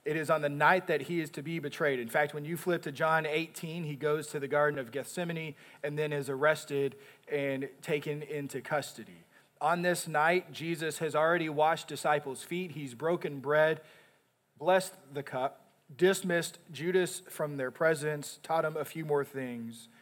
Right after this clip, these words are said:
and then goes to God in prayer. Let us now read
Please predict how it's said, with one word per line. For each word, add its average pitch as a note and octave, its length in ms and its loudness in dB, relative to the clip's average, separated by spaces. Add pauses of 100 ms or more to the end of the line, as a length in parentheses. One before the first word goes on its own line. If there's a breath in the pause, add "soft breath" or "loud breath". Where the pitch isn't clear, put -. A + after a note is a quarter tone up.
(200 soft breath)
and B2+ 100 -8
then B2+ 200 -8
goes C3+ 520 -2 (280 soft breath)
to B2 100 -10
God A#2+ 440 -4 (380 soft breath)
in A3+ 220 -8
prayer. G#2 480 -8 (840)
Let C3+ 140 -4
us A#2+ 180 -8
now C3 280 -2
read A2+ 640 -8